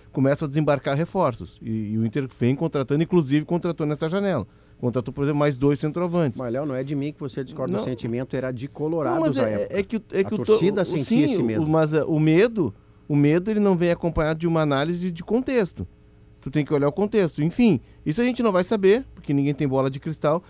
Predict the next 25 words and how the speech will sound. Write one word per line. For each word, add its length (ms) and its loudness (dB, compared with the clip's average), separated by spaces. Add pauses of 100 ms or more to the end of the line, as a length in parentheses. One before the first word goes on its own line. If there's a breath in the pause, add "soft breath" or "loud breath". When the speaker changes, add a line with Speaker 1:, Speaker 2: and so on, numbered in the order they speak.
(180 loud breath)
Speaker 1:
mas 180 0
sempre 320 -4
achei 160 -2
muito 240 2
prematuro 640 0
e 40 4
muito 160 0
precoce 500 -2
achar 220 -4
que 120 -10
com 160 -2
trinta 320 0
e 160 0
sete 360 -4
rodadas 280 -2
tu 40 -16
tem 100 -2
que 40 -8
deflagrar 400 -2
a 40 2
operação 420 -4
quarenta 280 -4
e 40 0
cinco 240 -8
pontos. 340 -4